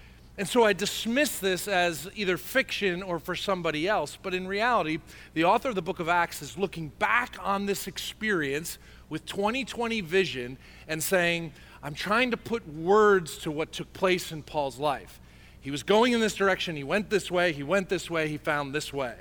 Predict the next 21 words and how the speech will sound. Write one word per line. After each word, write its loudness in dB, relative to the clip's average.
And -10
he's -8
trying 0
to -6
describe 0
it -4
to -2
us. -8
And 0
I 2
think -4
it's -6
probably 0
just -2
much -2
more 0
normal -2
and -2
everyday 2
things -4
that -2